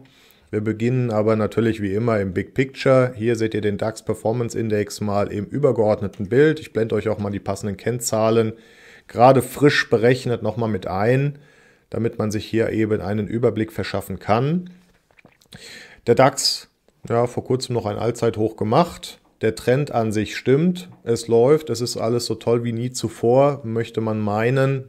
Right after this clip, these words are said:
Ja, so ganz ist es nicht. Und wir schauen uns das Bild jetzt mal genauer an,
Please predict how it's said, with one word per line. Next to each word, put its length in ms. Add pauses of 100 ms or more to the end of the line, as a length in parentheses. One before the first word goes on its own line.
Ja, 240
so 100
ganz 280
ist 100
es 200
nicht. 360 (600)
Und 220
wir 300
schauen 460
uns 180
das 400
Bild 300
jetzt 200
mal 160
genauer 420
an, 400